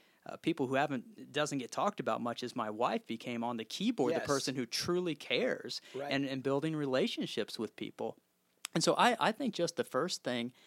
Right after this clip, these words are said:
Speaker 1: uh, that people need to think through is that this has to be done with care. One of the f-,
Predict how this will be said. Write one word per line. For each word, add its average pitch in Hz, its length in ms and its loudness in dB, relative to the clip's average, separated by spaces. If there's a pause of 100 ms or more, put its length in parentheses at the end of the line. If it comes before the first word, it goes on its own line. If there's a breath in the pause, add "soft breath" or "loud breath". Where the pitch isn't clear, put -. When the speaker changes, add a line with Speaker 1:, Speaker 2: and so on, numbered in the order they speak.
(380 soft breath)
Speaker 1:
uh, 120 200 -6
that 120 160 -4
people 143 260 -2
need 135 120 -2
to 113 80 -2
think 139 280 -4
through 110 400 -2
is 113 200 -6
that 113 240 -4
this 127 160 -4
has 139 200 0
to 143 100 -12
be 131 80 -6
done 120 160 -4
with 110 200 -6
care. 117 400 -2 (320 loud breath)
One 180 280 -8
of 175 80 -8
the - 80 -14
f-, - 60 -18